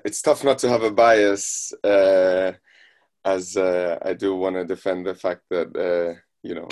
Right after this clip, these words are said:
I have something, some, some part to play. Um, I don't, I don't think it's a question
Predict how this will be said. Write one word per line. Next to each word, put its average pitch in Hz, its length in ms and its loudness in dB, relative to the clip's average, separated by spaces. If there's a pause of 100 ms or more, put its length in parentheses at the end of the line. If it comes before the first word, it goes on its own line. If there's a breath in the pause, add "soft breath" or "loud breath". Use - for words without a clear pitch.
I 95 100 -8
have 95 260 -6
something, 87 600 -10 (440 soft breath)
some, 92 420 -8
some 107 240 -4
part 113 300 0
to 92 100 -12
play. 101 400 -2 (540 loud breath)
Um, 104 680 0
I 117 120 2
don't, 147 340 2
I 127 60 4
don't 147 260 2
think 123 220 0
it's 120 160 -4
a 107 40 -6
question 95 760 -6